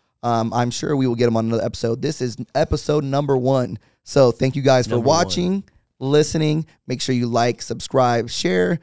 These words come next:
Speaker 1: We're on Facebook, YouTube, Instagram, and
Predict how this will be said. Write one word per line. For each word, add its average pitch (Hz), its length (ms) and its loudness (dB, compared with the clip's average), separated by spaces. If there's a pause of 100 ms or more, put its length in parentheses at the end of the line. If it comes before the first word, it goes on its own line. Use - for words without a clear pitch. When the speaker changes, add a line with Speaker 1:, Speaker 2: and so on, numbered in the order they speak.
(240)
Speaker 1:
We're 123 100 -6
on 113 140 -4
Facebook, 120 440 -4
YouTube, 117 380 -6
Instagram, 120 560 0
and 147 480 0